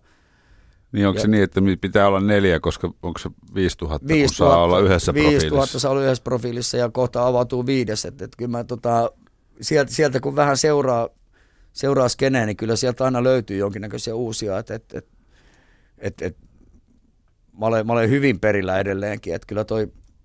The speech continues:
Speaker 2: herra Ylppökin tuossa soitteli yhdestä työkuvioista, niin se vaan sanoo, että Vallu, että kun sulla on kaikki noi Suomen bändit hallussa, niin, niin haluaisi jonkinnäköistä yhteistyötä tehdä. Ja kyllä se perustuu hyvin pitkälti siihen, että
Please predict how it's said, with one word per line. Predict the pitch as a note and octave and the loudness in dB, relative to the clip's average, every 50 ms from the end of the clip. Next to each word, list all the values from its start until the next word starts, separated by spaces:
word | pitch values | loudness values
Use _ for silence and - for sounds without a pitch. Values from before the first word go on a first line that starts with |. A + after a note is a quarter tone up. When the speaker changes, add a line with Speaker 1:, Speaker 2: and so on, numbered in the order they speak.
| _ F#2+ | _ -6
Speaker 2:
herra | G2 A2 A2 A2 | -4 -2 -2 0
Ylppökin | A2 B2+ B2 A2 - G#2 F#2+ G2+ F#2+ | 0 0 -2 -2 -4 -6 -8 -8 -8
tuossa | - G#2 - - G2 | -8 -8 -8 -6 -4
soitteli | - G#2+ G#2+ - - G2+ G2+ | -2 -2 -4 -4 -6 -6 -4
yhdestä | G2+ G#2+ G#2 G2 - G2+ _ _ _ _ _ _ _ _ _ _ _ _ _ _ _ _ _ _ | -2 -2 -4 -4 -6 -12 _ _ _ _ _ _ _ _ _ _ _ _ _ _ _ _ _ _
työkuvioista, | - B2 A2+ G#2 - A2 F#2+ F#2+ F#2+ G2 G2 - F#2+ | -6 -4 -4 -4 -4 -4 -4 -2 -2 -2 -2 -4 -6
niin | E2+ F#2+ | -8 -8
se | F#2+ G#2+ | -8 -6
vaan | F#2+ G2 G#2 | -6 -6 -4
sanoo, | - A#2+ A#2+ A#2 G#2+ G2 F2+ | -2 -2 0 0 0 -2 -2
että | F2+ - G2+ G2+ | -4 -6 -6 -6
Vallu, | G2+ G2 G2 G2 | -6 -4 -4 -4
että | G2 F#2+ - | -4 -6 -8
kun | - G2+ | -12 -12
sulla | - G2+ G#2 G#2 | -10 -8 -8 -8
on | G#2 G2 | -8 -6
kaikki | - A#2+ A2+ - - A2 | -2 -2 -2 -2 -2 -6
noi | G2 G2+ F#2+ F#2+ - _ _ _ _ _ _ _ _ _ _ _ _ _ _ | -6 -6 -6 -6 -8 _ _ _ _ _ _ _ _ _ _ _ _ _ _
Suomen | - - A#2 A2 G#2+ G#2 F#2 | -10 -6 -4 -2 -2 -4 -2
bändit | - A2 A2 G#2 F#2+ F#2 - | -2 -2 -2 -2 -2 -4 -2
hallussa, | F#2+ G2 F#2+ F#2+ F#2+ F2+ - - F#2+ E2 | 0 0 0 0 -2 -4 -6 -6 -8 -8
niin, | F2 F#2 F#2 F#2 | -8 -10 -10 -10
niin | G2+ G2 G2 | -12 -12 -10
haluaisi | F#2+ G2 F#2 F#2+ F#2 F#2 G2 - - | -10 -8 -8 -6 -6 -6 -6 -6 -6
jonkinnäköistä | F#2+ F#2 B2+ F2+ G#2 - A#2 - - G2+ | -8 -8 -8 -10 -10 -10 -12 -10 -8 -8
yhteistyötä | A2 A2+ - - G#2 - - F#2+ G2 G#2 | -8 -8 -8 -8 -10 -8 -8 -10 -10 -10
tehdä. | - - A2+ G#2+ G2 | -8 -4 -4 -2 -2
Ja | G2+ | -4
kyllä | - - B2 G2+ | -4 -4 -4 -4
se | G#2 G2 | -4 -6
perustuu | - D3 D#3 C3 - G#3+ | -6 -6 -8 -8 -6 -6
hyvin | - D3+ - | -6 -6 -6
pitkälti | E3+ G#3+ - - - D#3 E3 | -8 -14 -12 -12 -12 -12 -8
siihen, | C3+ C#3+ C#3+ C#3 | -4 -4 -4 -4
että | B2+ - C#3+ B2 | -2 -2 -4 -4